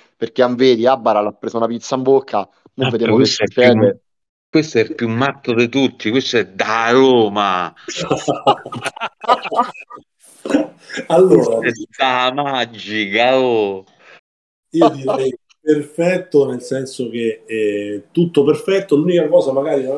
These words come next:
Speaker 3: non da venti vengono, diventano dieci, ma stemperi, diciamo, eh, sorprendi.
Speaker 1: Sì, l'entusiasmo, dai, eh.
Speaker 3: Esatto. Questo perché ti dico? Perché siete tutti e due i gruppi,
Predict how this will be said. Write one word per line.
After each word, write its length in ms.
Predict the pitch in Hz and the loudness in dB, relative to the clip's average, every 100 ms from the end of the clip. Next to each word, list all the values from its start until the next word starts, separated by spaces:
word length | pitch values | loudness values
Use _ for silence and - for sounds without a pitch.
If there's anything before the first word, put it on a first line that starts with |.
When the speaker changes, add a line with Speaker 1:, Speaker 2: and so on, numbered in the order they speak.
| 143 | -2
Speaker 3:
non 300 | 175 180 151 | -2 -2 -2
da 180 | 135 | -2
venti 360 | 127 147 139 135 | -2 -6 -8 -14
vengono, 380 | 127 127 123 123 | -14 -14 -16 -16
diventano 480 | 123 123 123 175 180 | -12 -12 -8 -6 0
dieci, 580 | 147 151 156 180 185 - _ _ | 2 4 2 -6 -16 -18 _ _
ma 140 | 123 - | 0 0
stemperi, 1000 | 175 - 165 165 156 170 170 175 170 - _ | 0 0 2 2 0 0 2 2 0 -6 _
diciamo, 920 | _ 135 131 131 143 143 139 131 127 - | _ -2 2 2 2 4 6 4 2 -4
eh, 140 | 107 | -10
sorprendi. 520 | 104 156 151 - 127 | -4 -2 -2 -2 0
Speaker 1:
Sì, 60 | 170 | 2
l'entusiasmo, 720 | 143 143 147 165 151 120 123 | 2 2 2 4 4 2 -2
dai, 220 | 123 131 117 | 2 2 2
eh. 40 | |
Speaker 3:
Esatto. 1000 | - 123 107 - - - - _ - - _ - _ | 0 -2 -2 -8 -14 -14 -16 _ -20 -20 _ -20 _
Questo 400 | - 202 202 151 | 2 2 2 -2
perché 360 | 147 147 135 117 | -2 -6 -8 -8
ti 160 | 113 | -12
dico? 280 | 110 107 101 | -14 -8 -4
Perché 320 | 120 131 156 | -2 -2 -4
siete 380 | 135 - 165 139 | -4 -2 2 2
tutti 320 | 127 202 - 160 | 0 -4 -2 -2
e 100 | 123 | 0
due 360 | 147 151 131 | 0 4 4
i 100 | 123 | 2
gruppi, 680 | 127 139 - _ 117 104 | 0 -2 -4 _ -16 -16